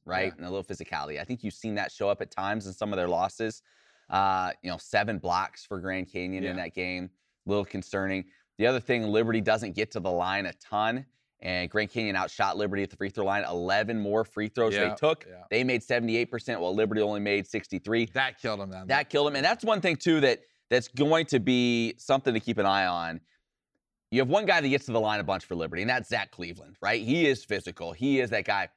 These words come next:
Speaker 2: Yeah.
Speaker 1: But when he gets there, he only shoots it about fifty-two percent from the
Speaker 2: That's
Speaker 1: stripe.
Speaker 2: not good.
Speaker 1: So, so you gotta improve that. If you're gonna get there all the time, you need to improve it because, as you know, Joe, when you get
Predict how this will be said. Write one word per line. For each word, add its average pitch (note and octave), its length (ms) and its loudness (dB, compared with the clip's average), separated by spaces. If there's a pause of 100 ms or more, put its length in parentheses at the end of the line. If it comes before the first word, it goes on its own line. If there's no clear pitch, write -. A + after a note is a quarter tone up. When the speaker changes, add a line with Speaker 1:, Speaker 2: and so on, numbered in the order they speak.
(140)
Speaker 2:
Yeah. F#2+ 160 -10
Speaker 1:
But F#3 280 4
when D3+ 100 0
he D#3+ 60 0
gets F3+ 180 0
there, C3+ 360 2 (300)
he B2 100 -4
only D#3 200 2
shoots - 340 -4
it C3 260 2
about A2 260 0
fifty-two B2+ 400 -6
percent - 340 -10
from F2 120 -10
the F2 60 -6
Speaker 2:
That's G2 100 -10
Speaker 1:
stripe. E2 200 -4
Speaker 2:
not F2 140 -18
good. D2 200 -20
Speaker 1:
So, B2 320 2
so C#3 100 -2
you C3 160 2
gotta D#3 280 2
improve C3 380 -2
that. A2+ 140 2
If F#2 60 -6
you're E3 120 0
gonna D3+ 80 0
get C#3+ 180 0
there D3+ 140 2
all D3+ 100 2
the D3 80 -4
time, C#3+ 360 -4
you A2+ 80 -8
need B2 140 -2
to A2+ 60 -2
improve D3+ 320 -6
it A#2 120 -6
because, A#2 280 -6
as A2 140 -8
you B2+ 100 -2
know, C#3+ 160 0
Joe, C3 220 0
when A#2+ 140 -2
you G#2 60 -4
get B2+ 200 0